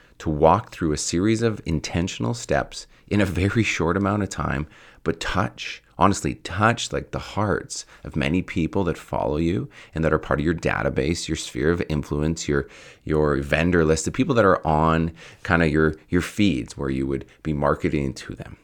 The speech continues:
All right, so let's walk through this today.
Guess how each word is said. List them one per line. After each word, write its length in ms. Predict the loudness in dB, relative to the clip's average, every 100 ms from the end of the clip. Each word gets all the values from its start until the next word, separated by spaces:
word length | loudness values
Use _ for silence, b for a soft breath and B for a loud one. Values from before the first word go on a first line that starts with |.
| _ _ 2
All 80 |
right, 200 | 4 4
so 120 | 2 0
let's 300 | 0 -2 2
walk 260 | 2 2
through 260 | -2 0 2
this 280 | 2 0 -2
today. 500 | -4 -2 -4 -6